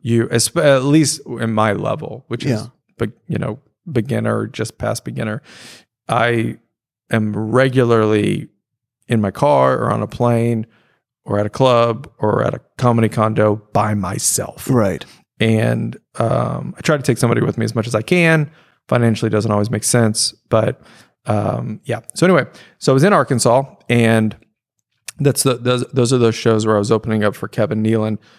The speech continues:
Speaker 1: which were great shows and really fun, but I only did twenty minutes every day.
Speaker 2: Mm.
Speaker 1: And so from the moment I woke up until I had to be at the club at, like, five or six, I was just by myself.
Speaker 2: Mm-hmm.
Speaker 1: And so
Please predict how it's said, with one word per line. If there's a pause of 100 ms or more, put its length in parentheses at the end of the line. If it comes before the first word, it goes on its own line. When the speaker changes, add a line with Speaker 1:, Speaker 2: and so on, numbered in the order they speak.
(140)
Speaker 1:
which
were
great
shows
and
really
fun,
but
I
only
did
twenty
minutes
every
day. (300)
Speaker 2:
Mm.
Speaker 1:
And
so (400)
from
the
moment
I
woke
up
until (520)
I
had
to
be
at
the
club
at,
like, (340)
five
or
six, (520)
I
was
just
by
myself.
Speaker 2:
Mm-hmm. (240)
Speaker 1:
And
so